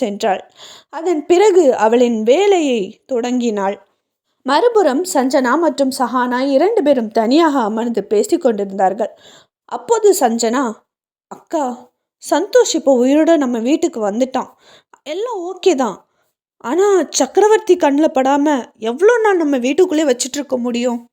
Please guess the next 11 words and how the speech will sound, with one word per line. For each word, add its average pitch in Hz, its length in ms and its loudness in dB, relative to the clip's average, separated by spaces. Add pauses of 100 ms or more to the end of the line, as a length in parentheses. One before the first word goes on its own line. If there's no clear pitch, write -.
(500)
என்ன 277 180 -4
இருந்தாலும் 311 400 4
ஒரு 302 140 2
நாள் 294 360 2
சக்கரவர்த்திக்கு 285 1000 2 (440)
சந்தோஷ் 381 380 2
உயிரோட 339 460 2
இருக்க 302 220 0
விஷயம் 269 440 -2
தெரிஞ்சிரும் 349 500 2
தானே? 214 380 -4